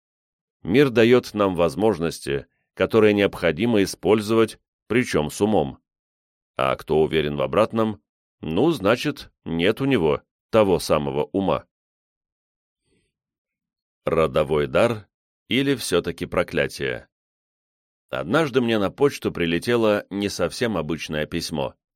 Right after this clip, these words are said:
Обычными я называю письма по работе – а это письмо содержало вопросы касательно того самого родового дара.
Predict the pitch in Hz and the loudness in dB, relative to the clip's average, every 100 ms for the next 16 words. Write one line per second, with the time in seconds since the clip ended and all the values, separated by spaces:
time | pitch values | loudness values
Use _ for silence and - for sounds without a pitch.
0 | _ _ _ _ _ - 78 87 147 - | _ _ _ _ _ -4 -2 0 -4 -4
1 | 131 117 104 98 90 92 90 82 113 101 | 0 2 2 2 -2 2 2 2 -4 -6
2 | 92 85 87 87 78 67 71 - _ _ | -6 0 0 2 0 -2 -6 -10 _ _
3 | _ _ _ - 71 110 139 143 135 120 | _ _ _ -4 0 0 0 -2 -2 0
4 | 135 - 90 82 76 101 107 87 82 101 | 0 0 -2 -2 0 2 4 2 0 0
5 | 120 - 95 90 85 107 101 92 90 87 | -2 -2 -6 -4 -2 -2 -2 -4 -2 -2
6 | 80 - 87 87 - 104 98 85 87 - | -2 -2 0 0 0 -2 0 0 0 0
7 | 87 87 85 80 73 82 80 73 62 | -2 0 0 0 0 0 2 0 -2